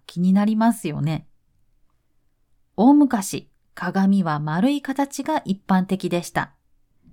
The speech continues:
そして、鏡には神様が宿ると考えられていました。宿るというのは、そこに一時的に住むとか、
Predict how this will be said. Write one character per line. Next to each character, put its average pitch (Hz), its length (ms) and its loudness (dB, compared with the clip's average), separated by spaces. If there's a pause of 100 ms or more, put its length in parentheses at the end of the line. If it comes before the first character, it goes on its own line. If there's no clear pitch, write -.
(300)
そ 226 160 -2
し - 120 -8
て、 220 240 -2 (480)
鏡 254 400 4
に 254 160 4
は 170 320 0
神 302 320 -2
様 196 340 0
が 160 300 -4
宿 175 280 -2
る 151 140 -2
と 247 140 -4
考 208 320 0
え 202 80 2
ら 196 120 2
れ 190 120 0
て 226 120 -2
い 214 80 0
ま 170 140 -6
し - 60 -14
た。 - 240 -8 (1200)
宿 262 380 2
る 269 140 -2
と - 240 -4
い 175 80 0
う 180 100 0
の 151 140 -4
は、 143 260 -4 (300)
そ - 180 -6
こ 226 160 0
に 220 380 -2
一 208 320 -8
時 220 160 -10
的 214 280 -4
に 208 140 0
住 269 360 0
む - 60 0
と - 180 -12
か、 143 280 -8